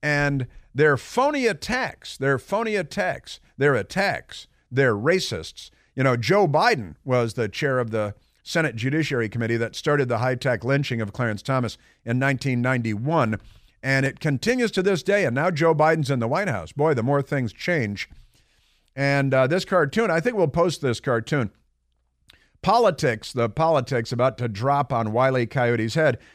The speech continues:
They keep trying to massacre Wiley, uh, uh, uh, uh, um, uh, Clarence Thomas, and they keep failing. But there's another story that came out over the weekend. Um,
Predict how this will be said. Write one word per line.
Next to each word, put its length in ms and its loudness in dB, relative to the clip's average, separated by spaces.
They 160 2
keep 340 -6
trying 600 -2
to 340 0
massacre 800 -2
Wiley, 440 0
uh, 120 0
uh, 460 -4
uh, 340 0
uh, 40 -2
um, 320 0
uh, 160 0
Clarence 380 -2
Thomas, 360 -2
and 140 -2
they 100 0
keep 300 -6
failing. 420 0
But 120 0
there's 220 2
another 300 0
story 260 2
that 200 -2
came 220 -2
out 200 2
over 180 -2
the 80 0
weekend. 440 -2
Um, 360 -2